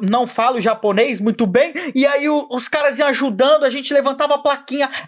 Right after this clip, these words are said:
a tarde inteira, Lu, a tarde inteira. Eu voltei pro Brasil, o pastor Davi, do Mevan,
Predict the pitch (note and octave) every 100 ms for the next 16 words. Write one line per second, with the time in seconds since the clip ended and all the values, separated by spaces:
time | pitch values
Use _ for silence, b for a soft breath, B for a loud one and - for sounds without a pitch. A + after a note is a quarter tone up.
0 | - C4+ C#4 - B3 A#3+ B3+ A3 C4+ C4+
1 | - G3 F#3 D3 A#2+ A#2+ - G3 - -
2 | G#3+ A#3 A#3+ A3 B3 C4 - A3 F#3+ D#3
3 | B2+ B B - F3 G#3 G#3+ A3+ A3+ A3
4 | A3+ G3 C#3+ D3+ C3 B E3 D#3 F#3+ -
5 | G#3 G3 G#3+ G#3+ D3+ F3+ D#3 - C#3 F3+
6 | F#3+ D3 G3+ A#3